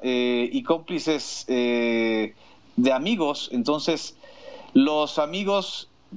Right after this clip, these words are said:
cuando mezclan trabajo y también vida personal, pues se vuelve una cosa cotidiana, cotidiana, cotidiana,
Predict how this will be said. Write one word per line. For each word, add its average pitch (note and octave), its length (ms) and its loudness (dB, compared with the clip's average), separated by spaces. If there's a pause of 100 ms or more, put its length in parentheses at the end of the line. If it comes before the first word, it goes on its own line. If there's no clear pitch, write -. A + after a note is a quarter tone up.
(140)
cuando C#3+ 300 2
mezclan F3+ 440 -2
trabajo E3 840 0
y C3+ 120 -2
también D3+ 840 -2
vida D3+ 360 2
personal, E3+ 480 -2
pues - 140 -4
se D3+ 80 -2
vuelve C#3+ 520 -2 (680)
una D3+ 240 2
cosa D#3 400 0
cotidiana, C3+ 720 0 (300)
cotidiana, C#3 560 0
cotidiana, B2+ 580 0